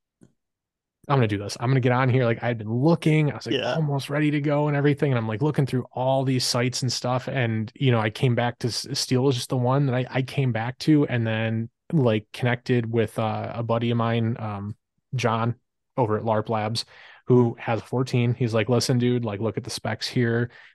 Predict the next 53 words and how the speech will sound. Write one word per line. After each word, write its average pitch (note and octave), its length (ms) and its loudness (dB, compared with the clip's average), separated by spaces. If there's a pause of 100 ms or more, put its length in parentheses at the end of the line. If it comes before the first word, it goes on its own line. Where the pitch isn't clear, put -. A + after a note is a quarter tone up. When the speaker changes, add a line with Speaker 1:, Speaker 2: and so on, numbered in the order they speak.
Speaker 1:
Like, G#2+ 200 0
he C#3 360 2
messaged B2+ 420 0
back A#2+ 200 -2
and A#2+ 100 2
forth A#2+ 180 2
on A2 60 0
Instagram A2+ 400 -2
with G#2+ 140 -4
me A2+ 100 -2
for, A2 140 -10
like, A2 100 -14
forty-five A#2 720 -2
minutes. A#2 400 -2 (340)
He B2+ 100 2
was G#2 120 0
super C3+ 400 2
patient B2 380 -2
with B2 160 0
me B2 160 2
as A2 100 2
I'm, G#2+ 160 0
like, G#2+ 160 -2
sitting A2+ 240 -6
there A2 140 0
freaking A#2+ 600 -2
out G#2+ 240 0
over G#2+ 220 -2
this G#2+ 200 -2
and A2+ 100 -2
everything, A2 400 -2
and, G#2 100 -4
like, G#2 260 -6 (640)
finally C3 440 2
found B2 360 -2
one A#2 260 0
that G2+ 120 -6
looked C3+ 420 -2
good. D#3 300 2
The A#2 60 -4
s-, - 260 -4
the, B2+ 140 -8
the A#2+ 300 -10
stats C#3 500 -6
and C#3 80 -2
everything C3 320 0
were B2 120 0
good. B2+ 200 2
And A#2 100 0
I'm G#2 80 -4
like, G2 260 -4
"All G#2 80 -8
right, G2+ 240 -10